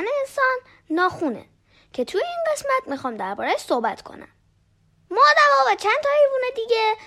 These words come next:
مثل میمونا و شامپانزه‌ها و گوریلا تنها پستاندارایی هستیم که به جای پنجه ناخون داریم. داشتن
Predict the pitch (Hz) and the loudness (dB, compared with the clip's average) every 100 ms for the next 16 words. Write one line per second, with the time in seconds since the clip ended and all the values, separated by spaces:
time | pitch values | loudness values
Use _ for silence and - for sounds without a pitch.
0 | _ 349 - 285 247 240 226 226 233 226 | _ -10 -6 -6 -4 -6 -6 -6 -4 -4
1 | 180 _ _ _ 233 240 247 233 247 233 | -4 _ _ _ -8 -6 -8 -8 -8 -8
2 | 220 233 247 196 202 226 240 269 285 311 | -4 2 2 0 -4 -8 -6 -4 0 4
3 | 415 508 - - _ 370 403 440 466 453 | 6 4 0 -20 _ -2 0 2 0 -2
4 | 480 466 508 571 659 539 339 - 277 226 | -2 -2 0 2 4 4 2 -2 -8 -8
5 | 254 254 262 320 262 - 262 269 277 339 | -4 -4 0 0 0 -2 -4 -2 0 2
6 | 508 - - - 330 403 440 427 285 190 | 0 -2 -14 -4 0 0 0 -2 -2 -4
7 | 131 - _ _ _ - - - _ _ | -8 -18 _ _ _ -20 -20 -20 _ _
8 | 359 403 | 2 2